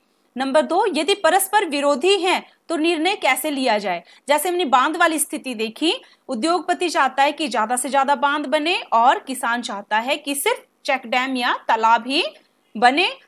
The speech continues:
ताकि उसकी फसलों की सिंचाई हो। तो अगर ऐसे परस्पर विरोधी निर्णय लिए जाएं, तो उसमें बीच का रास्ता कैसे अपनाया जाए जिससे राष्ट्रीय विकास हो सके? फिर है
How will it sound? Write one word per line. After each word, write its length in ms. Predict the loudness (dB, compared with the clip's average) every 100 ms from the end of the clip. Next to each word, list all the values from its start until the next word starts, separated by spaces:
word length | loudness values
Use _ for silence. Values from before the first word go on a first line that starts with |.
| 0
ताकि 240 | 0 0
उसकी 220 | -6 -6 -4
फसलों 380 | -4 -4 -6
की 140 | -4 -4
सिंचाई 500 | -4 -6 -4 -2 -4
हो। 240 | -6 -10 -14 _ _
तो 60 | 0
अगर 340 | 0 0 0
ऐसे 460 | 0 2 2 2 0
परस्पर 500 | 2 2 2 0 0
विरोधी 420 | 0 0 0 -2
निर्णय 380 | -2 -2 -4 -8
लिए 340 | -6 -4 -4
जाएं, 340 | -2 -2 0 -2 -8 _ -4
तो 120 | -2
उसमें 440 | -2 -4 -4 -4
बीच 260 | -2 -2 -2
का 140 | -2
रास्ता 400 | 0 -2 0 0 0 -4 _ -2
कैसे 280 | 0 2 0
अपनाया 420 | 0 -2 -2 -2
जाए 240 | 0 -2
जिससे 300 | -2 -4 -2
राष्ट्रीय 400 | -2 -2 -6 -10
विकास 460 | -8 -2 0 0 -2
हो 120 | -4
सके? 380 | -4 -8 -12 -16 -18 _ _ _ 0
फिर 180 | 0
है 180 | 2 0